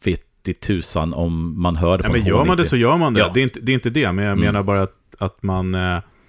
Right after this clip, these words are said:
Speaker 2: eh, har du en rigg där du har ett delay på <laughs> hela tiden, så är det inte analog, eh, true.
Speaker 1: Drive-through.
Speaker 2: Drive-through.
Speaker 1: Nej, precis.
Speaker 2: Utan den går ju genom processorer då.
Speaker 1: Eh, eh,
Speaker 2: Ja,
Speaker 1: många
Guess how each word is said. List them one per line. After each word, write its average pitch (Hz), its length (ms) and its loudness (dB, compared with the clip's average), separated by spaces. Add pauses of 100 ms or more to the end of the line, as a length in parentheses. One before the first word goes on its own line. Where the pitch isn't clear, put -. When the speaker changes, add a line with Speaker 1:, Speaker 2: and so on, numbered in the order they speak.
(480)
Speaker 2:
eh, 87 640 -4
har 131 300 2
du 113 280 4
en 101 240 2
rigg 92 300 2
där 92 140 2
du 90 60 2
har 90 500 0
ett 87 580 -6
delay 101 400 2
på 85 400 -4 (500)
<laughs> - 500 -20
hela 98 240 0
tiden, 90 440 -2 (580)
så - 760 -2
är 120 200 4
det 110 140 4
inte 90 580 -2
analog, 87 460 -4 (540)
eh, - 60 -16 (220)
true. 82 220 -4 (380)
Speaker 1:
Drive-through. 90 540 2
Speaker 2:
Drive-through. 92 440 -2
Speaker 1:
Nej, 92 240 4
precis. 101 220 -2
Speaker 2:
Utan 101 140 0
den 98 200 0
går 107 200 2
ju 101 80 2
genom 95 200 0
processorer 87 640 -6
då. 80 60 -8 (460)
Speaker 1:
Eh, 139 100 0
eh, - 100 0
Speaker 2:
Ja, 135 140 -6 (160)
Speaker 1:
många 131 140 2